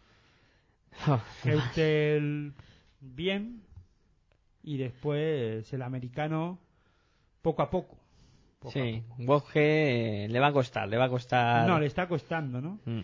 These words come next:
Speaker 2: Y Caseur yo creo que está haciendo un buen trabajo por ahora. No es el jugador, es que tampoco tiene que ser el jugador referente, ¿no? El otro día estábamos hablando, ¿no? Que a ver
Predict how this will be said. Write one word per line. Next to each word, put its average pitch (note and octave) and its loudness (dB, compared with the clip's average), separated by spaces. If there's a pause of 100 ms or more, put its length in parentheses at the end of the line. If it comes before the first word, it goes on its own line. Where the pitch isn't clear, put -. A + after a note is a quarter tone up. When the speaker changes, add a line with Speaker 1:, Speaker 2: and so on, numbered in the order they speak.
(120)
Speaker 2:
Y F3+ 0
Caseur G3 2
yo F3+ 0
creo A3 -2
que G#3+ -6
está D3 -6
haciendo C3 -6
un A#2+ -6
buen A2 -10
trabajo B2+ -10
por - -12
ahora. A#2+ -10 (280)
No D3 -2
es D#3 -4
el D3+ 0
jugador, D#3 -2 (600)
es D#3+ -6
que F3+ -2
tampoco F3 0
tiene G#3 0
que E3+ -2
ser D3+ -2
el C3+ -4
jugador B2+ -6
referente, C3+ -8
¿no? D#3+ -6
El E3+ -8
otro D#3 -6
día E3+ -4
estábamos C#3 -8
hablando, C3+ -10
¿no? D#3 -8
Que A#2 -8
a A2 -10
ver C#3 -6